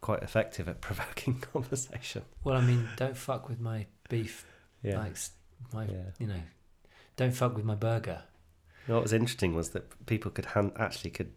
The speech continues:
Speaker 1: mostly handle the idea. Some couldn't, but mostly handle the idea of not eating meat or fish for a few days.
Speaker 2: Yeah.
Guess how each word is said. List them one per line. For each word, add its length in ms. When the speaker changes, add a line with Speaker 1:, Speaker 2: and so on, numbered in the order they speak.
Speaker 1:
mostly 360
handle 360
the 100
idea. 380
Some 200
couldn't, 360
but 140
mostly 300
handle 260
the 80
idea 200
of 60
not 340
eating 360
meat 220
or 100
fish 300
for 260
a 20
few 200
days. 480
Speaker 2:
Yeah. 160